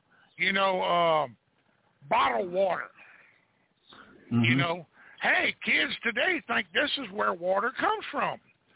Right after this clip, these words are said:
Speaker 1: in a bottle.
Speaker 2: Mm-hmm.
Speaker 1: He said, "Back in our day, we had to go in the kitchen and reach up in the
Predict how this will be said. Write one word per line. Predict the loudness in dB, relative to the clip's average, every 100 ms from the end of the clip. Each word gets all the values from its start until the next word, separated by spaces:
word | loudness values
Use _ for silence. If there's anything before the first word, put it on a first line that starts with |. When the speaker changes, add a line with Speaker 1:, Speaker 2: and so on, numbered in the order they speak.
| _ -2
Speaker 1:
in | 2 2
a |
bottle. | 2 2 2 0 0
Speaker 2:
Mm-hmm. | -2 -4 _ _ _ _ _ _ _ _ -20 -20 -20 -6
Speaker 1:
He | -4 -4
said, | -6 -6
"Back | -4 -4 -4
in | -4
our | -2 -2 -4
day, | -6 -6 -8 -18 _ _ _ _ _ _ _ -6
we | -2 0
had | 0 -2
to | -6
go | -6 -4
in | -4
the | -6
kitchen | -4 -4 -2 -8 -8 -4
and | -4 -2
reach | -4 -4 -6
up | -4
in | -6
the | -6